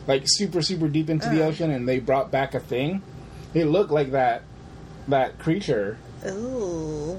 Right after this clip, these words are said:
Speaker 1: Yeah.
Speaker 2: It's real life aliens in the ocean, guys.
Speaker 1: Yeah. We, we've, have we said this before?
Speaker 2: We've talked about it many a times.
Speaker 1: Many a times, and yeah. Look out, aliens.
Speaker 2: Don't go in there.
Speaker 1: Nope.
Speaker 2: <laughs>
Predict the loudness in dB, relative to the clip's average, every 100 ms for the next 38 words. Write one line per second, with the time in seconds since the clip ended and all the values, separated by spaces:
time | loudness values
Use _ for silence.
0 | -2 2 2 0 -6 -18 -18 -18 -16 -16
1 | -16 -16 -16 -16 -16 -16 -16 -16 -16 -16
2 | -12 -8 -8 -6 -4 -4 -4 -4 -6 -6
3 | -6 -6 -6 -8 -8 -6 -2 2 2 0
4 | -10 -2 0 0 -2 -2 -2 -2 -6 -14
5 | -14 -14 -12 -4 -2 -2 0 0 0 -4
6 | 0 2 2 0 -2 -2 -2 -2 -4 -4
7 | -6 -4 -6 -6 -6 -4 0 2 2 2
8 | 2 2 4 0 0 0 4 4 2 -6
9 | -16 -16 -16 -14 -14 -16 -14 -16 -16 -16
10 | -4 0 2 4 4 2 0 0 2 0
11 | -2 -8 -10 -10 -8 -4 -2 -2 -4 -8
12 | -8 -14 -14 -4 -2 -2 -6 -16 -16 0
13 | 0 4 4 6 4 2